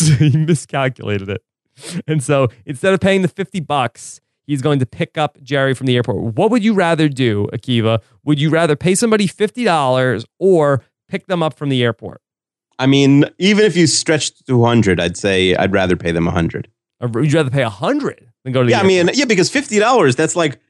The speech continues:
Speaker 2: you're asking me, would I wanna be a, you know, a cab driver, basically? Like, that's what they get, fifty, sixty bucks, right? Going to, uh,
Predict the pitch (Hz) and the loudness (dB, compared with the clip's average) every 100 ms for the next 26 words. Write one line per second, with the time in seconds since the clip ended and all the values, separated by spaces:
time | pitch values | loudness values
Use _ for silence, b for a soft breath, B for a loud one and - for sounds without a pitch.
0 | _ 131 175 175 - 170 156 135 165 160 | _ 0 0 0 0 2 2 4 2 2
1 | 147 143 135 143 143 127 135 139 135 123 | 2 2 2 2 0 0 2 4 4 4
2 | 120 120 117 117 - _ _ - 139 117 | 4 4 4 2 -2 _ _ -2 0 2
3 | 110 113 113 139 220 185 82 85 85 82 | 4 4 2 0 0 0 0 -2 -4 -6
4 | - 82 85 92 110 110 113 127 117 104 | -8 -10 -6 -6 -6 -4 -4 -4 -4 -2
5 | 135 98 - 104 110 107 - 101 123 90 | -2 -4 -8 -8 -6 -8 -10 -4 -2 -2
6 | - 90 90 92 92 87 - 82 82 | -4 -6 -4 -4 -4 -6 -10 -8 -8